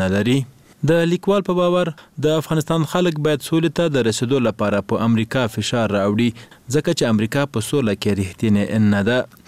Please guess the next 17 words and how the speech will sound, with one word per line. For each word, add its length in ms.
دنیا 220
ورځپاڼې 580
په 80
خپلې 300
سرمقالې 580
کې 160
لیکلي، 300
د 120
امریکا 300
په 100
سولې 280
سره 180
افغانستان 600
یو 100
ځای 240
ته 140
نه 100